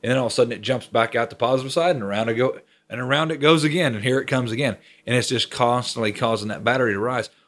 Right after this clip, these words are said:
Whereas parallel, you know, you may have a battery, if one battery happens to be a little bit weaker than the next battery in the line, it's not gonna charge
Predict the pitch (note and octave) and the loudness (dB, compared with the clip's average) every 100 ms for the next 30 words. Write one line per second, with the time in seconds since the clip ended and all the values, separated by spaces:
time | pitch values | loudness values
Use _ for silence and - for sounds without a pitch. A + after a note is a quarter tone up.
0 | _ - C#3 B2+ - F3 D#3 E3 E3+ C3 | _ 0 0 2 4 4 6 4 4 2
1 | - - - - - B2+ A#2 A2+ D3+ E3 | -4 -20 -20 -20 -6 -2 -2 0 0 2
2 | C#3 C#3 B2+ G#2+ B2+ B2+ B2 A#2 A2+ A2 | 2 4 2 2 2 4 2 0 -2 0
3 | D3+ F3 D3 C#3+ C3+ B2+ B2+ A#2+ G#2+ A#2+ | 0 2 4 4 4 2 0 -2 -2 0
4 | A2+ C3 A2+ A2 G#2 E3 A#3 D#3+ G2+ G2+ | 2 2 0 -4 4 4 6 4 2 -2
5 | G2+ F#2+ - G2 F#2+ F#2 F#2+ F#2 F2 E2 | -4 -4 -2 0 0 0 -2 -6 -6 -4
6 | G#2+ - _ _ _ - - C#3 C#3 C#3 | -4 -6 _ _ _ -20 2 4 4 2
7 | A#2+ B2+ A#2 - - C3+ A#2 G2 | 2 -2 -2 -6 -2 0 0 -2